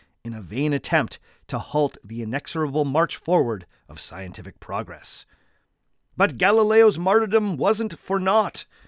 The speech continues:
In sixteen thirty-three, he may have lost his battle with the church, but in the end, the scientific revolution that he unleashed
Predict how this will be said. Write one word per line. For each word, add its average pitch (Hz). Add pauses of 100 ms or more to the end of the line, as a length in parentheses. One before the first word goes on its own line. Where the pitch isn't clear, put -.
(580)
In 139
sixteen -
thirty-three, 147 (280)
he 156
may 151
have 147
lost 135
his 151
battle 170
with 156
the 165
church, - (540)
but 123
in 135
the 151
end, 147 (440)
the 117
scientific 156
revolution 147
that 113
he 147
unleashed 160